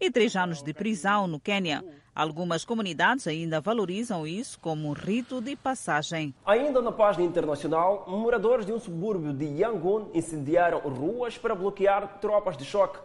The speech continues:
Speaker 2: esta quinta-feira, enquanto esforços para resistir ao novo governo militar de Myanmar recomeçavam mais de seis semanas após o golpe que os levou ao poder.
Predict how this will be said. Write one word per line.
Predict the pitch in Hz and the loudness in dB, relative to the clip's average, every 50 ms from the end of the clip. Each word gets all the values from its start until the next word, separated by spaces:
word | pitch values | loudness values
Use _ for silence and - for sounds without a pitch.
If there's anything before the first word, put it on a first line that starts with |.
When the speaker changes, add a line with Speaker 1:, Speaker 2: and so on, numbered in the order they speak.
| - - - | -20 -8 0
Speaker 2:
esta | - 151 143 - - 143 | 0 0 0 0 -2 -4
quinta-feira, | - - 156 139 - 135 - 190 196 160 120 104 - - - - - - | -2 -2 -2 -2 -4 0 0 2 2 2 0 -4 -8 -12 -20 -20 -10 -8
enquanto | 135 - 147 160 139 - | -2 0 0 0 0 -2
esforços | - - - 196 233 233 - | -8 -6 -4 -2 -2 -4 -4
para | - - 190 170 | 0 0 0 0
resistir | 170 160 - - - 180 175 165 151 - | 0 -4 -8 -10 -6 -2 0 0 2 2
ao | - 139 135 | 2 0 2
novo | 135 147 147 131 117 | 2 0 0 -2 -4
governo | - 131 135 143 135 131 135 | -4 0 2 2 2 2 0
militar | 139 139 131 139 160 170 180 170 139 | -2 -2 0 2 2 0 0 -2 -4
de | 135 151 | -6 -4
Myanmar | 143 143 151 160 147 135 135 156 160 160 156 - - - - - - | -2 0 0 2 2 0 0 0 0 -2 -2 -4 -8 -16 -20 -14 -8
recomeçavam | - - - - - 190 180 170 - - 180 170 151 120 123 117 104 - - | -4 -2 -2 -2 -2 -2 -4 -2 2 4 4 4 4 2 -2 -4 -4 -6 -6
mais | 139 139 139 139 151 151 160 160 135 | -4 -2 0 2 2 2 2 0 -2
de | 147 147 | -6 -2
seis | - 226 226 214 | 0 0 0 0
semanas | - 165 180 190 185 160 135 123 - - - - - - - | -2 0 2 2 2 2 0 -2 -4 -8 -12 -16 -20 -4 -2
após | - 156 - 170 170 160 139 | -2 0 2 2 2 2 2
o | 147 156 | 0 -2
golpe | 139 143 175 185 196 208 190 - 240 247 240 220 - - | 2 6 6 6 6 6 4 -2 -4 -4 -4 -6 -8 -10
que | - 220 226 | -6 -4 -2
os | 202 | 2
levou | 190 214 180 131 139 143 131 - - - - - | 2 2 2 2 0 -2 -2 -2 -6 -10 -10 -4
ao | - 135 120 | -4 -4 -4
poder. | - - 120 107 107 92 - - | -4 -6 -8 -8 -8 -10 -12 -16